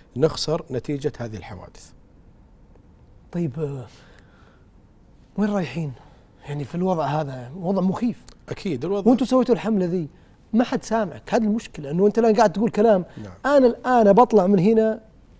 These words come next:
Speaker 2: بقدرة قادرة، بشوف الجوال وأنا أسوق السيارة بشو-، هذا كلنا، ها؟ رغم كل هالإحصائيات ورغم كل هالأرقام المخيفة.
Speaker 1: صحيح. طبعًا، آه، حنا نظن، يعني نعتقد في هيئة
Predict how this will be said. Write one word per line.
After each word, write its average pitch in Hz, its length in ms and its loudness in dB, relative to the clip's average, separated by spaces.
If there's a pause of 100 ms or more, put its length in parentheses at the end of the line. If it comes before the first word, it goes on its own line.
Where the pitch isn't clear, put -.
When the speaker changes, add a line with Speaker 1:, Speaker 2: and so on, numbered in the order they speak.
Speaker 2:
بقدرة 220 480 4
قادرة، 175 360 2
بشوف 202 260 -6
الجوال 214 640 4
وأنا 190 240 6
أسوق 220 220 0
السيارة 208 360 4
بشو-، 165 220 -2 (800)
هذا 254 220 4
كلنا، 294 360 4
ها؟ 156 380 4 (280)
رغم 254 240 6
كل 349 300 6
هالإحصائيات 208 680 4
ورغم 226 180 8
كل 311 160 2
هالأرقام 269 400 4
المخيفة. 262 520 4 (180)
Speaker 1:
صحيح. 107 380 -16 (440)
طبعًا، 139 500 -4
آه، 131 680 -12 (440)
حنا 160 280 -4
نظن، 135 400 -6
يعني 110 420 -10
نعتقد 120 460 -10
في 107 240 -14
هيئة 123 160 -4